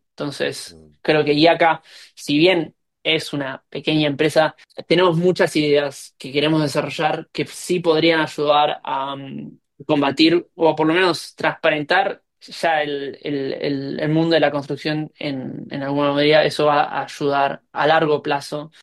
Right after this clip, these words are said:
Speaker 1: a, aunque sea algo, a, a sumar nuestro granito de arena.
Speaker 2: Por supuesto.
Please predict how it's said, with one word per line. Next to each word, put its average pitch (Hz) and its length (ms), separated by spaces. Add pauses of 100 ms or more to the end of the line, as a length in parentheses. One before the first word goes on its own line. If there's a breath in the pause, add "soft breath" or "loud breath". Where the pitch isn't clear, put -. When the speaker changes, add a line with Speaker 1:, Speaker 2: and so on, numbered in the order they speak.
Speaker 1:
a, 160 220
aunque 160 240
sea 185 400 (120)
algo, 143 720
a, 151 340
a 147 60
sumar 185 300
nuestro 160 480
granito 165 380
de 156 60
arena. 147 380 (160)
Speaker 2:
Por 107 160
supuesto. 117 580